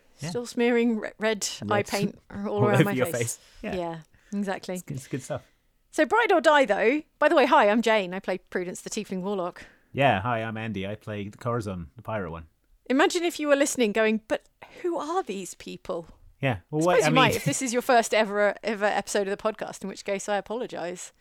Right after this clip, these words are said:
Speaker 1: Maybe if you've got an app that's like a podcast randomizer.
Speaker 2: And you
Speaker 1: That would
Speaker 2: just
Speaker 1: be, that would be a
Speaker 2: <laughs>
Speaker 1: good, that would be a good app. Like you
Speaker 2: Would
Speaker 1: pre-, you
Speaker 2: it?
Speaker 1: just punch, "I'm
Speaker 2: There
Speaker 1: feeling
Speaker 2: are a
Speaker 1: lucky."
Speaker 2: lot of podcasts out there, Andy.
Speaker 1: I know, but
Speaker 2: Not all
Speaker 1: imagine.
Speaker 2: of them are as brilliant as this one.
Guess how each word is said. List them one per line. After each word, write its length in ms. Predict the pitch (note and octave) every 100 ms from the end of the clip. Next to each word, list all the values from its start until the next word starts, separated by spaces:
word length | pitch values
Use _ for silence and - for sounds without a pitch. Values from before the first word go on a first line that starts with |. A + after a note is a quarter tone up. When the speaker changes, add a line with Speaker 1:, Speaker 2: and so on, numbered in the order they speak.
| -
Speaker 1:
Maybe 240 | G3+ G3+
if 100 | E3
you've 100 | D3+
got 140 | D3 B2
an 60 |
app 220 | C3 C3 -
that's 200 | A2+ -
like 140 | A2
a 60 | A#2
podcast 500 | B2 - A#2 G#2+ A#2+
randomizer. 640 | A#2+ G#2+ F2 D#2 - C#2 - _ _ _ _ _ -
Speaker 2:
And 120 | G#3
you 100 | B3+
Speaker 1:
That 120 | A3 B3
would 120 | F#4+
Speaker 2:
just 140 | G3
Speaker 1:
be, 80 | F4
that 60 | -
would 160 | C#5 -
be 100 | C4
a 60 |
Speaker 2:
<laughs> 60 | -
Speaker 1:
good, 120 | - -
that 100 | A3+
would 80 | B3+
be 80 | F#3
a 60 |
good 260 | C#3 E3 C#3+
app. 320 | F3+ - - _ _ _ -
Like 200 | D3 C#3+
you 60 | F#3
Speaker 2:
Would 140 | G#3 G#3+
Speaker 1:
pre-, 80 | A3+
you 80 | A3
Speaker 2:
it? 20 |
Speaker 1:
just 160 | F#3+ -
punch, 300 | G#3+ E3 -
"I'm 120 | F#3+
Speaker 2:
There 80 | E4
Speaker 1:
feeling 220 | D4+ C#4
Speaker 2:
are 40 | B3
a 40 |
Speaker 1:
lucky." 140 | A#3+ C4+
Speaker 2:
lot 260 | C4+ -
of 140 | B3+ A3
podcasts 720 | - B3+ A#3+ D4 A#3+ A3+ -
out 220 | A#3 G#3+
there, 300 | A#3+ G#3+ G#3
Andy. 160 | G3+ G3
Speaker 1:
I 80 | G3
know, 400 | A#3 D4 C#4+ G3+ C#3
but 120 | G3+ B3
Speaker 2:
Not 20 |
all 80 | D4
Speaker 1:
imagine. 220 | C#4+ C#4+
Speaker 2:
of 80 | C4+
them 240 | B3+ B3 A#3
are 60 |
as 140 | A3+ G3
brilliant 400 | A#3 G#3+ G#3 G3
as 160 | G3+ -
this 280 | G#3 -
one. 320 | G3+ F#3+ F#3